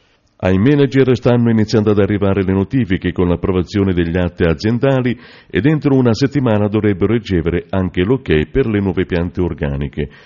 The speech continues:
Entro la fine di marzo asp e ospedali dovrebbero così poter avviare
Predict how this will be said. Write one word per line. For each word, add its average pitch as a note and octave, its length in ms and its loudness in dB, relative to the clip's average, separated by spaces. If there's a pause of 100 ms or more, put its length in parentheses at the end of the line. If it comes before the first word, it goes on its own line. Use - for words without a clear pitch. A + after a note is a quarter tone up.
(320)
Entro G#2 500 0
la F#2 100 -2
fine F#2+ 240 0
di F#2+ 80 -2
marzo D#2+ 520 -4
asp E2 400 -4
e D#2+ 80 -2
ospedali D#2+ 520 -2
dovrebbero F2+ 480 0
così F2+ 260 -6
poter F2+ 300 -2
avviare D#2+ 520 -4